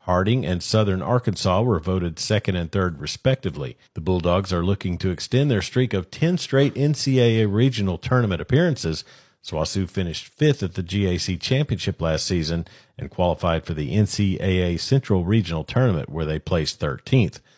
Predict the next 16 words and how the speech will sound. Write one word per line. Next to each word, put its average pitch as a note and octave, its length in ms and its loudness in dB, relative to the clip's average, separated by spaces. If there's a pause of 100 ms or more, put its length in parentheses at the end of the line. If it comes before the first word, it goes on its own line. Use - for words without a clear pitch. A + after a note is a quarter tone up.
(100)
swosu D#2 440 -4
begins F#2 440 -2
this G2 180 0
season G#2 460 0
on E2+ 180 -2
September A2 560 -2
eighteenth A2 640 0
at F2+ 160 -4
the E2+ 140 -4
Northeastern G#2+ 640 2
State A2+ 340 0
Men's A2+ 280 0
Classic G#2+ 560 0
in D#2 120 -2
Muskogee, F2+ 560 0
Oklahoma. D2 680 -2